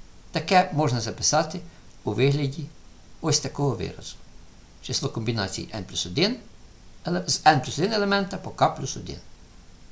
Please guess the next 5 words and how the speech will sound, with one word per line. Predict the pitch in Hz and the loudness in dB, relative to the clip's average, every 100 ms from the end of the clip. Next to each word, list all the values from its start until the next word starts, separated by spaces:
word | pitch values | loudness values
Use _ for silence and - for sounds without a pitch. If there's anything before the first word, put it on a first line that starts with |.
| - - - - - - - - - - - - - - - - - - - | -18 -18 -18 -18 -20 -20 -20 -18 -18 -18 -18 -18 -16 -16 -16 -18 -18 -18 -6
Дана | 120 139 123 104 - - - - - 123 | 8 8 8 2 -2 -12 -18 -18 -6 2
рівність | 139 185 180 147 | 4 6 4 2
доведена. | 127 151 92 82 90 90 - - - - - - - - - - - - - - - - - | 2 2 2 2 -4 -8 -10 -16 -18 -18 -20 -18 -18 -16 -20 -20 -20 -20 -20 -20 -20 -14 -8
На | |
початку | - 135 135 113 - - | -2 2 4 2 0 -12